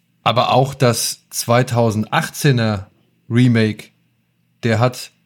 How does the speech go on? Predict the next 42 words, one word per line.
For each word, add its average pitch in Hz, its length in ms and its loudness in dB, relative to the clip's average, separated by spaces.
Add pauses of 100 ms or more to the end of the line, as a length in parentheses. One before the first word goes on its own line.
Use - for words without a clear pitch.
(400)
ich 135 140 -2
sag 120 140 2
mal, 123 220 2
in 101 200 -6
zu - 200 -8
Zeiten, 123 480 2
als 113 300 -4
Filme 135 300 2
machen 127 260 2
wahrscheinlich 117 420 -2
einfach 110 200 -2
deutlich 110 360 0
teurer 131 360 2
geworden 127 380 0
ist 139 180 -4
oder 110 140 -6
einfach 107 300 -8
deutlich 110 340 -4
mehr 110 180 0
Kosten 131 340 -2
erfordert, 127 500 -4 (640)
ähm, 104 500 4
hat 110 160 -2
er 113 100 4
ja 98 180 2
auch 139 340 0 (260)
für 98 280 -6
relativ 143 600 2
schmales 120 460 -2
Geld, 123 340 0 (560)
äh, 110 160 2
seine 110 220 4
über 117 200 2
hundert 110 220 2
Millionen 110 400 2
gemacht, 95 360 -4
ne? 113 160 -4
Und, 101 540 -4
äh, 104 220 -4 (720)
eigentlich 147 580 2
mit 139 120 0
einer, 117 400 0